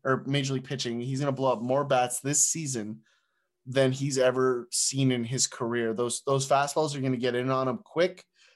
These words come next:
Um, he pulls his hands in this really unique way, and it's fascinating. And I, I do enjoy watching it, I will say that.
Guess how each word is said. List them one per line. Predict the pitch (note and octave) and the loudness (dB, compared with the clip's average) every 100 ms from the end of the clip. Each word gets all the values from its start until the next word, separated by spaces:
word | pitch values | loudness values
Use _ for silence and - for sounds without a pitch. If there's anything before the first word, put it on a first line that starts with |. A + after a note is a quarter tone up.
| _ - | _ 0
Um, | A#2 A#2 A2+ A2+ A2 - | 2 4 2 0 -6 -14
he | - D#3 D3 | -12 -6 -6
pulls | C#3 F3 G#3 | 0 2 2
his | G3+ - | 0 -2
hands | D3+ D#3 C3 | -2 0 -2
in | B2+ | -2
this | A#2+ | -4
really | B2 D#3 F#3+ | 0 2 4
unique | D#3 C3+ C3 C#3 C#3 - | 2 0 0 0 -4 -12
way, | A2+ A#2 A2+ A2 A2+ _ _ _ _ | 0 2 2 -2 -8 _ _ _ _
and | B2 B2+ | -2 -2
it's | A2+ | -2
fascinating. | - D3 C#3+ - A#2 A#2 A#2+ | 0 0 2 0 -2 -2 -2
And | B2+ | -2
I, | A#2 C#3 | 0 0
I | |
do | D3+ G#3+ | 2 4
enjoy | B3 F#3 D#3 | 4 4 4
watching | C#3 D#3+ - | 2 2 -2
it, | A2 | 0
I | A#2 | 2
will | D3 | 2
say | C3+ B2 | 0 0
that. | B2 A#2 G#2 | 2 2 -2